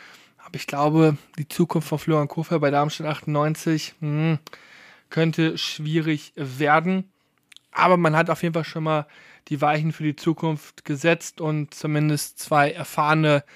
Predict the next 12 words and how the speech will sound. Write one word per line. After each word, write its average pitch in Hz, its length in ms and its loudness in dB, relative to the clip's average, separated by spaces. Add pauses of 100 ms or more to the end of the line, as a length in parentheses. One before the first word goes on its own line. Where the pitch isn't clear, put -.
(420)
Jungs 160 420 -2
bleiben 151 360 4
an 143 160 4
Bord, 156 240 4
beziehungsweise 143 420 0
kommen 180 300 4
jetzt 160 220 0
an 147 160 -4
Bord. 151 320 -2
Fabian 147 520 -2
Holland, 143 500 2
Kapitän, 151 640 -6